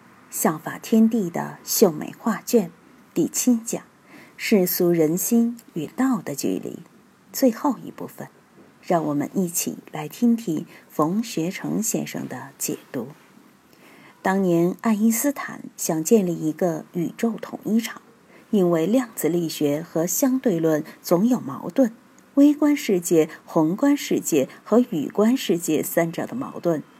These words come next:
在物理学上不能统一，所以爱因斯坦想建立一个统一场的理论，把整个自然科学的这些麻烦鸿沟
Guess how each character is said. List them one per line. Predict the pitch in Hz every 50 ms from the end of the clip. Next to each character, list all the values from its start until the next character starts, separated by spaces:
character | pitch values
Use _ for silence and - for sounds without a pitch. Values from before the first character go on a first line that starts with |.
| - -
在 | - 190 160 147 147 147 165 - -
物 | 247 247 233
理 | 180 - -
学 | - - - -
上 | - - 165 143 143 170 -
不 | - 247 220
能 | 175 151 151 190
统 | - - - - - - -
一， | 175 180 196 - _ _ _ - - - - - -
所 | - - 190 170
以 | 165 175 143 - - - - - _ -
爱 | 254 247
因 | 214 220 240
斯 | 247 - - 294 277
坦 | - - - 92 - - - - -
想 | - - 190 160 156
建 | 170 233 233 196 175
立 | 170 156 147 143
一 | 147
个 | - 208 190 175 156 - -
统 | - - 156 - - -
一 | 220 254 269
场 | - - - - -
的 | 135 175
理 | 208 202 - -
论， | - 175 156 151 - - _ _ _ _ _ _
把 | - 262 302
整 | 311 - 247 151 120
个 | 156
自 | 165 - 311 311 254
然 | 175 127 131 143
科 | - - 175 160
学 | 160 - 151
的 | 147 156
这 | 160 - 175
些 | - 175 170
麻 | 160 147 131 127 147
烦 | - - 226 185 - - _ - - -
鸿 | - - 156 143 160 180
沟 | - 247 247 240